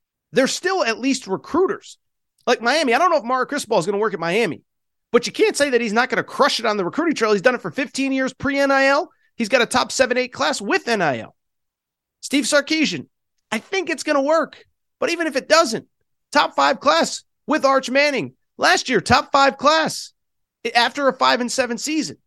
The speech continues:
So even the schools that you don't know if the coach is gonna work, they still are recruiting at a high level. And so you factor in all these things. I do think it's a, it's a, it's a factor. You know what else is a factor? There's other factors as well. One,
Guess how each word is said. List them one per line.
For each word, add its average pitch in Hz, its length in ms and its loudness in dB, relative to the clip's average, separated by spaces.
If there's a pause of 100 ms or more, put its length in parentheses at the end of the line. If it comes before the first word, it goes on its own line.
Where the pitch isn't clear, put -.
(1040)
So - 320 0
even 311 320 0
the 277 80 2
schools 269 400 -2
that 208 160 0
you 214 120 -2
don't 254 240 0
know 247 180 4
if 247 100 0
the 196 80 0
coach 254 280 0
is 233 80 -8
gonna 190 140 -2
work, 247 220 0
they 202 140 -2
still 262 340 -2
are 202 120 2
recruiting 208 380 -4
at 175 60 -2
a 160 60 -2
high 165 180 0
level. 196 380 -2 (420)
And 190 100 -2
so 240 100 -6
you 240 160 -2
factor 269 420 -2
in 254 60 0
all 240 120 2
these 214 180 -4
things. 285 260 -4 (100)
I 220 120 0
do 269 200 -2
think 339 200 -6
it's 294 140 -6
a, 233 180 -4
it's 208 160 0
a, 185 160 -2
it's 185 120 -2
a 170 60 -6
factor. - 460 -4 (580)
You 180 80 -2
know 285 80 0
what 339 120 0
else 339 180 2
is 370 100 -6
a 330 60 -6
factor? 349 320 -2
There's 269 200 -2
other 339 160 0
factors 330 380 -2
as 262 120 -6
well. 339 420 0
One, 311 460 -2